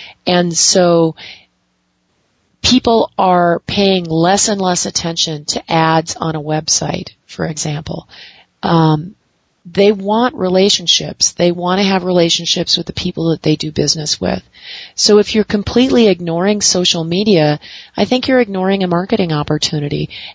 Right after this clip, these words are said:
and you're gonna have to work harder on your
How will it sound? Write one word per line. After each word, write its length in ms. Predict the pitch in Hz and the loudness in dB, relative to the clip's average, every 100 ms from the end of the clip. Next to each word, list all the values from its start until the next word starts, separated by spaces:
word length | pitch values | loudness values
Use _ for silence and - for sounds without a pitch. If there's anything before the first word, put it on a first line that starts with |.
| - | -2
and 100 | 196 | 2
you're 140 | 214 | 2
gonna 180 | 269 262 | 2 2
have 220 | 240 233 | 2 0
to 100 | 226 | -2
work 260 | 190 175 - | -4 -6 -6
harder 580 | - 214 254 165 156 - _ _ _ _ _ _ _ - | -2 2 2 2 -2 -6 _ _ _ _ _ _ _ 0
on 240 | 185 180 | 2 2
your 340 | 175 160 156 | 2 0 0